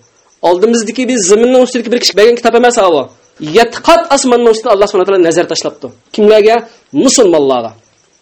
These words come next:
Xo'sh, shu musulmonlar ichidan haqqosinligiga yana bir qator, yana bir inchilik bilan nazar tashlab, hijrat, jihad ne'matini beribdi. Alloh taologa bir suyimlik bendikamiz, birodarlar. Alhamdulillah deyli.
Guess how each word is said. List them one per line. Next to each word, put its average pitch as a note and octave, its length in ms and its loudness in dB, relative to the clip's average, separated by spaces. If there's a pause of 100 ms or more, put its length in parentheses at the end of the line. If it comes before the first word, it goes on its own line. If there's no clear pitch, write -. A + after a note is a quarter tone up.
(420)
Xo'sh, G3+ 280 -2 (360)
shu - 340 -6
musulmonlar A3 640 -2
ichidan G#3+ 320 -8 (360)
haqqosinligiga A3 640 -2 (120)
yana A3 260 2
bir D4 140 2
qator, C4+ 460 2 (340)
yana A3 340 2
bir D#4+ 140 4 (100)
inchilik C#4+ 480 2
bilan D4+ 140 4
nazar B3 260 2
tashlab, B3+ 320 0 (300)
hijrat, F3+ 420 0 (320)
jihad B3 280 2
ne'matini D#3 360 -4
beribdi. B2 280 -14 (960)
Alloh D#3 300 -4
taologa D3 520 -4
bir D3 120 -12
suyimlik F#3 420 -2
bendikamiz, D#3+ 440 -4
birodarlar. C#3 400 -10 (640)
Alhamdulillah F3 640 -2
deyli. A#2+ 240 -10